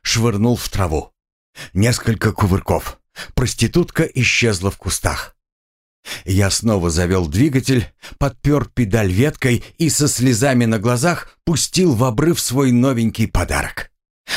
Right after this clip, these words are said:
До этого момента открутил номера, чтобы потом закопать где-нибудь по дороге домой. Твою мать! Это ж надо было так вляпаться! Теперь нужно разобраться со свидетелем.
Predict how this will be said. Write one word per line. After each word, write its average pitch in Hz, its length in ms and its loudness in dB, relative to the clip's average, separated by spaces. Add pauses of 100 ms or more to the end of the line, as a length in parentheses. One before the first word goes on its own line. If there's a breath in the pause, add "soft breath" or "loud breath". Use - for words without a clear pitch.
До 92 220 2
этого 98 420 2
момента 107 640 0
открутил 135 600 0
номера, 123 580 2
чтобы 120 360 0
потом 120 320 0
закопать 107 540 -2
где-нибудь 104 640 0
по 101 120 0
дороге 82 360 -2
домой. 71 440 -4 (720 loud breath)
Твою 80 540 -2
мать! 65 680 -6 (460)
Это - 260 -2
ж - 240 -2
надо 101 300 -4
было 135 260 -2 (140)
так 139 200 -2
вляпаться! 135 840 -2 (1080 loud breath)
Теперь 107 440 -2 (100)
нужно 98 420 0
разобраться 95 640 -4
со - 160 -2
свидетелем. 76 720 -6